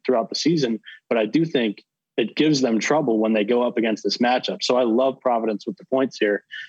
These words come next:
kinda tipping my hand, but I'm right there with you. And another reason for that is Bill Self is just notorious for not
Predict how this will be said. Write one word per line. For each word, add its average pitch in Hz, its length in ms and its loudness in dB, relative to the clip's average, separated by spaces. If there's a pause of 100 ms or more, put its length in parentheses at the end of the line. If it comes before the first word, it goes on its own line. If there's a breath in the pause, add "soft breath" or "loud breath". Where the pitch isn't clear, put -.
(140)
kinda 135 220 2
tipping 127 340 0
my 107 100 2
hand, 104 420 0
but 110 200 0 (140)
I'm 127 240 2
right 127 240 2
there 120 160 2
with 127 200 0
you. 113 220 2 (340 loud breath)
And 131 120 2
another 156 280 2
reason 131 400 0
for 175 180 0
that 113 180 0
is 110 320 -2 (260)
Bill 151 160 2
Self 175 460 0
is 113 240 -2
just - 240 -2
notorious 131 680 2
for 123 220 -2
not 120 400 0